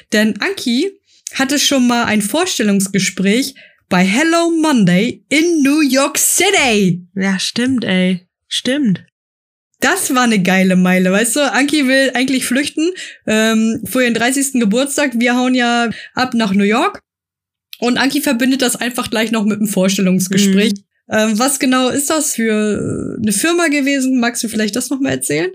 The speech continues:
Speaker 2: Das ist immer noch eine krasse Traumfirma für mich. Die haben eine Agentur hier in Kopenhagen und in New York und an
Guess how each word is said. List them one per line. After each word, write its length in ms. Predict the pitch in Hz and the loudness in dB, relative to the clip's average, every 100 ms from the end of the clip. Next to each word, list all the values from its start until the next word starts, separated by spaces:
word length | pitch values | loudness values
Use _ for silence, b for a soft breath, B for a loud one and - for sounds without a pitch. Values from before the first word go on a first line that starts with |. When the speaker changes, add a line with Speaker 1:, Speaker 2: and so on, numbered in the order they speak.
| - | -4
Speaker 2:
Das 160 | 156 | -2
ist 80 | 165 | 0
immer 160 | 185 190 | 0 2
noch 140 | 190 | 4
eine 160 | 170 180 | 4 2
krasse 340 | - 165 175 | 0 -2 -2
Traumfirma 600 | - 165 170 175 160 156 | -4 -2 -2 0 0 0
für 140 | 156 156 | 0 0
mich. 300 | 156 156 - 180 | 0 -2 -8 -4
Die 200 | 185 160 | 2 2
haben 420 | 165 175 175 - - | 4 0 -2 -4 -2
eine 180 | 185 165 | 0 0
Agentur 520 | 170 175 165 190 180 | 0 0 0 0 0
hier 380 | 170 185 180 175 | 0 0 0 2
in 240 | 175 165 | 0 0
Kopenhagen 640 | - 175 160 165 180 190 180 | -2 0 2 2 0 -2 -2
und 420 | 170 175 165 - | -2 0 -2 -6
in 200 | 165 170 | -2 0
New 60 | 165 | 2
York 320 | 160 165 170 | 2 0 0
und 160 | 180 165 | -2 0
an 360 | 165 165 156 | 0 0 0